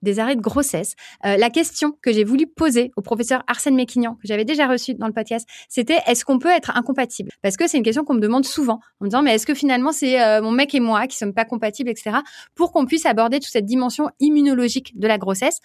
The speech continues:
tout ce qui peut faire que parfois, euh, ça colle pas, ça, ça, ça veut pas, le corps ne, ne, n'accepte pas, et cetera.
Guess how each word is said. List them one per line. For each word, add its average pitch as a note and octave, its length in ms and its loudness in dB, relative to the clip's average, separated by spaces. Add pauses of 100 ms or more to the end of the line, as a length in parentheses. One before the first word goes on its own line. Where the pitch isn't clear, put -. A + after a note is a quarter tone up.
tout C#4+ 120 -4
ce C#4+ 100 -6
qui B3+ 100 -2
peut C4+ 160 -2
faire C4+ 320 0
que - 80 -2
parfois, A3 680 2
euh, - 20 -2
ça G#3+ 140 0
colle A3 200 0
pas, F3+ 300 2
ça, F#3 240 -4
ça, F3+ 260 -4
ça F#3 140 -8
veut F#3+ 100 -4
pas, G#3 300 0
le G3 100 2
corps A#3+ 220 0
ne, G#3 180 2
ne, G3+ 140 0
n'accepte G3+ 480 0
pas, A#3+ 160 2
et - 20 -2
cetera. F3+ 240 -6